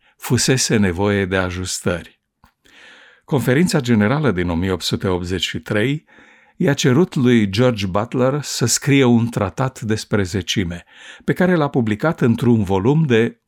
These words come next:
o sută douăsprezece pagini. El recunoștea că până în, uh, o mie opt sute șaptezeci și opt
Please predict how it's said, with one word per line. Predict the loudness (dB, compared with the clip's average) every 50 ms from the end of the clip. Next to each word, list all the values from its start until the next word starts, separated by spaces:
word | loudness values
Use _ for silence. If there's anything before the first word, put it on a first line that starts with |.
| _
o | -6 -4
sută | -2 0 0 0 0 0 0
douăsprezece | 0 0 0 0 2 0 -2 -2 -4 -4 -4 -4 -4 -4 -4 -4 -6
pagini. | -4 -4 -4 -4 -4 -4 -8 -12 -14 -16 -20 _ _ _ _ _ _ _ _ _ _ _ -20 -20 -20 -20 -20 -20 -20 -20 _ _ _
El | 0 2 2 4 4 2
recunoștea | 2 2 0 0 0 0 0 0 0 0 0 0 0
că | 0 0 -2
până | 0 2 2 4 4 4 2
în, | 2 0 -2 -2
uh, | -2 -2 -2 -4 -4
o | -4 -2 0
mie | 2 2 2 2
opt | 0 -2
sute | -4 -6 -6 -6 -6
șaptezeci | -6 -6 -6 -6 -4 -6 -4 -4 -6 -6 -6
și | -6 -2 -2
opt | 0 0 -2 -2 -6 -12 -20